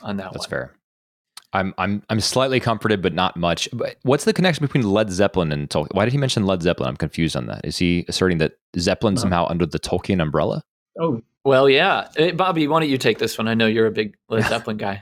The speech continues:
Speaker 3: Oh,
Speaker 2: Yeah,
Speaker 3: yeah.
Speaker 2: tell me, tell me more about this.
Speaker 3: Well, they, I, I mean, they were all, um, lovers of, of Lord of the Rings when they were children. I mean, so
Speaker 2: Okay.
Speaker 3: they grew up with that, and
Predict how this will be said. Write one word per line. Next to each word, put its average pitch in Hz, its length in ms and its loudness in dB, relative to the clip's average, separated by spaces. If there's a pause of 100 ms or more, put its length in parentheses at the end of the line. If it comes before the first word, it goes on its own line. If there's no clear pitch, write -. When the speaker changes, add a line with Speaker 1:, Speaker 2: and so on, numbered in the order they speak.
(280)
Speaker 3:
Oh, 170 160 4
Speaker 2:
Yeah, 147 100 6
Speaker 3:
yeah. 165 80 6
Speaker 2:
tell 135 140 4
me, 107 120 0
tell - 140 -2
me 107 80 2
more 117 100 4
about 78 180 2
this. - 120 -4
Speaker 3:
Well, 180 160 4
they, 190 440 4
I, 165 320 0
I 156 40 4
mean, 139 400 4 (560)
they 156 140 4
were 202 220 6
all, 139 580 4
um, 110 460 -2 (240)
lovers 120 580 0
of, 110 400 -6
of 117 160 -10
Lord 117 240 -2
of 107 60 -4
the 107 100 -4
Rings 107 440 -4
when 107 100 -6
they 104 100 -8
were 101 100 -10
children. 101 640 -6 (160)
I - 20 -12
mean, 104 200 -6
so 82 100 -2
Speaker 2:
Okay. 120 140 2
Speaker 3:
they 120 40 2
grew 131 260 2
up 131 200 0
with 123 200 -4
that, 123 260 0
and 117 240 0